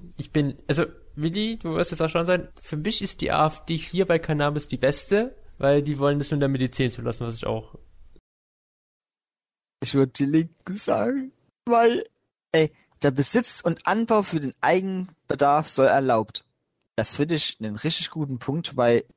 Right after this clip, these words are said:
Speaker 2: guck mal, du kannst dann wie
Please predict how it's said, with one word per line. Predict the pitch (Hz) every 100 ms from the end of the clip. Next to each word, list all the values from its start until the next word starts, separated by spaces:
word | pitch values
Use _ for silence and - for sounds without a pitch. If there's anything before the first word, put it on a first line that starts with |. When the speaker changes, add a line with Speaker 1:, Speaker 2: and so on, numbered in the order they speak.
| _
Speaker 2:
guck | 147 135
mal, | 98 - _ _ _ _ _ _ -
du |
kannst | - 135 190 -
dann | 165 175 175 _ -
wie | 190 208